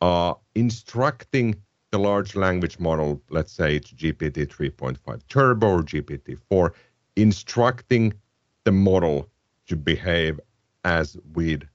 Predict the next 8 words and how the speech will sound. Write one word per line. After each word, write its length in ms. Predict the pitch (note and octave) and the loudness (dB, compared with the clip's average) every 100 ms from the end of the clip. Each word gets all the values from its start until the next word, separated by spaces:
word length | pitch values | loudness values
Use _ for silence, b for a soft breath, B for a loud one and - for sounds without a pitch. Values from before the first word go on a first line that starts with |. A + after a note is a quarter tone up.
| _ | _
like. 420 | C#2+ D2 G#1 - - | -4 -4 -4 -8 -6
I 100 | D2+ | -4
think 300 | G#2+ F#2 - | -2 -4 -4
this 180 | F2+ F#2 | -6 -6
is 80 | |
the 140 | - - _ | -10 -10 _
key 500 | - G2 F2+ E2 D#2+ _ _ _ _ _ | -10 -4 -2 -4 -6 _ _ _ _ _
prompt 520 | - E2+ C2+ B1+ _ | -4 -2 -2 -6 _